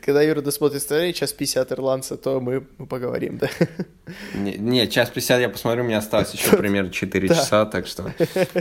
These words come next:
Speaker 1: <laughs> Хорошо. Ладно, всем спасибо, что дослушали, подписывайтесь на нас, э, всем, э, если мы с вами не услышимся до праздников, то с наступающими праздниками.
Speaker 2: Да, скорее всего, нет, да.
Speaker 1: Да.
Speaker 2: С Новым годом.
Speaker 1: С Новым годом, с наступающим.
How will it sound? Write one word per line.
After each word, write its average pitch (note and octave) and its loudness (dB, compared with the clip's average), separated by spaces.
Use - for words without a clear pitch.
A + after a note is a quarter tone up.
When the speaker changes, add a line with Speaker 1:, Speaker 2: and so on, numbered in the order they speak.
Speaker 1:
<laughs> C4 -6
Хорошо. C3+ -2
Ладно, C#3+ 2
всем F3 2
спасибо, F3 -2
что - 0
дослушали, D#3+ 0
подписывайтесь E3+ -2
на D#3 -2
нас, D3 0
э, C#3+ 4
всем, C#3 0
э, D#2+ -6
если C#3+ 2
мы D3 0
с - -4
вами C#3+ 4
не C#3+ 0
услышимся D3 -2
до C3 -2
праздников, D3+ 0
то B2+ 0
с - -12
наступающими C3+ -4
праздниками. F3 -6
Speaker 2:
Да, G2+ 2
скорее G#2 0
всего, F#2+ -2
нет, E2+ -4
да. E2+ -6
Speaker 1:
Да. C#3+ 6
Speaker 2:
С C3+ 2
Новым A2+ 0
годом. G2+ 2
Speaker 1:
С - 2
Новым C#3 0
годом, G3+ 4
с - -2
наступающим. D#3+ 2